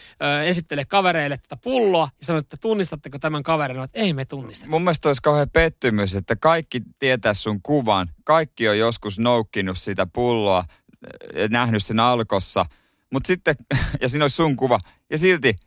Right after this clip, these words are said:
Speaker 2: kukaan ei tajua, että se on siinä. Mun mielestä olisi ihan kauheata.
Speaker 1: Ehkä jossain tietyissä tuotteissa on myös ihan niin kuin,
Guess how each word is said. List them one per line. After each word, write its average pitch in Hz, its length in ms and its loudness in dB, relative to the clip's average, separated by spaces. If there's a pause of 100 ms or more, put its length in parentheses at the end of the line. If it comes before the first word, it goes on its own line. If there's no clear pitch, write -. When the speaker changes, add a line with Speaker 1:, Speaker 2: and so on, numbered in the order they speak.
(100)
Speaker 2:
kukaan 131 280 2
ei 113 80 0
tajua, 117 280 2
että - 140 -6
se 107 60 -4
on 101 100 -4
siinä. 101 220 -4
Mun 139 80 -8
mielestä 160 240 -6
olisi 135 140 -2
ihan 127 100 -6
kauheata. 87 440 -2 (300)
Speaker 1:
Ehkä 180 220 -2
jossain 240 280 -2
tietyissä 202 320 -4
tuotteissa 165 500 -6
on 160 60 -6
myös 156 240 -8
ihan 151 180 -6
niin 147 160 -8
kuin, 143 180 -10